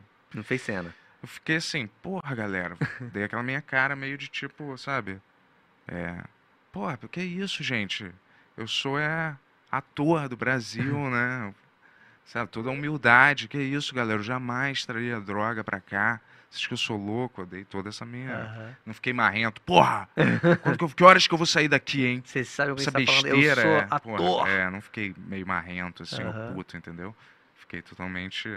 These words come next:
Speaker 2: tranquilo, sacou?
Speaker 1: E aí eles te liberaram pra entrar no país ou te mandaram de volta pro Brasil?
Speaker 2: Não, segui o voo, que era uma parada que eu tava fazendo em
Speaker 1: Ah,
Speaker 2: Istambul.
Speaker 1: esse não era o seu destino final.
Speaker 2: Não era o final. Eu parei ali pra fazer uma ponte pra outro lugar, entendeu?
Speaker 1: Entendi.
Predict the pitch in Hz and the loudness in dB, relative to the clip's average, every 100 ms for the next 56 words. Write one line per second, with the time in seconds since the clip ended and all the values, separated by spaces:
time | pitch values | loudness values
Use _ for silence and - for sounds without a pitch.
0 | 87 - 98 101 - 87 82 - - - | -12 -14 -16 -16 -10 -10 -10 -16 -20 -20
1 | 82 _ _ 135 123 127 131 - - - | -20 _ _ -2 0 -2 -6 -18 -18 -10
2 | 123 123 113 120 139 139 123 117 131 156 | -6 0 4 6 4 2 0 0 2 2
3 | 147 110 120 208 202 156 - 135 117 113 | 0 -2 -2 -4 -4 -4 -4 -6 -4 -4
4 | 107 104 113 104 95 101 117 131 95 - | -4 -6 -6 -8 -8 -8 0 0 2 -4
5 | 104 110 117 104 110 98 90 92 85 85 | -2 -2 0 0 0 -2 -4 -6 -6 -6
6 | 82 - - 95 101 101 113 107 98 107 | -10 -14 -8 -2 0 6 10 12 12 8
7 | 98 90 95 87 90 85 90 85 85 85 | 4 -4 -4 -4 -6 -8 -8 -8 -10 -12
8 | 87 - 135 139 123 110 98 131 135 135 | -8 4 10 12 12 8 2 2 2 2
9 | 139 123 - 110 107 95 92 90 92 85 | -4 -6 -8 -8 -6 -2 -2 -2 -4 -10
10 | - - 98 87 82 82 82 - 92 90 | -16 -12 -8 -6 -8 -10 -16 -6 0 0
11 | 92 95 87 90 101 104 - - - _ | 2 0 -2 -4 -6 -6 -14 -20 -20 _
12 | _ - - 85 92 87 - 98 92 95 | _ -20 -12 -6 -2 -2 -4 -4 -2 0
13 | - - 85 92 92 92 85 82 82 80 | -2 -2 -4 -6 -6 -8 -8 -10 -10 -14
14 | - 113 110 107 | -16 -14 -12 -12